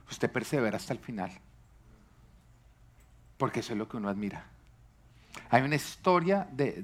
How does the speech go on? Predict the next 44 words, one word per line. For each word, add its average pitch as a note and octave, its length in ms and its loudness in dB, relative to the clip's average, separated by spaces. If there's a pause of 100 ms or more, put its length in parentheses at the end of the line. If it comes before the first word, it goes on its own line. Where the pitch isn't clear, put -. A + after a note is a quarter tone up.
(140)
de A#2+ 240 2
la A2+ 100 10
Biblia B2+ 280 2
que D#3 80 0
a - 20 2
mí G#2+ 300 -2
me C3 180 -4
fascina, G#2+ 460 -6
que - 100 -2
es A2 40 0
la G#2+ 60 -4
historia B2 220 -4
de C3 60 2
Eleazar, A#2+ 420 4 (580)
porque - 580 2 (500)
era A#2+ 180 8
uno C#3+ 140 0
de - 20 4
los D3 140 2
valientes A2+ 420 4
de C#3 80 2
David A2+ 320 2
y C3 60 2
en B2+ 80 -2
el, A2 120 -4 (200)
en B2 100 0
el A2+ 120 6
ejército D#3 680 0
de A2 80 -2
Israel G#2 360 2
empezaron A#2 440 -8
a, C#3+ 220 6 (240)
a - 140 4
pelear A2+ 260 4
contra C3 580 4
el A2+ 140 0
enemigo, A2 580 0 (280)
pero C3+ 140 2
un C#3 40 2
momento E3 320 2
en E3 60 -8
que E3 100 2
el D#3 60 6
enemigo A#2 580 -4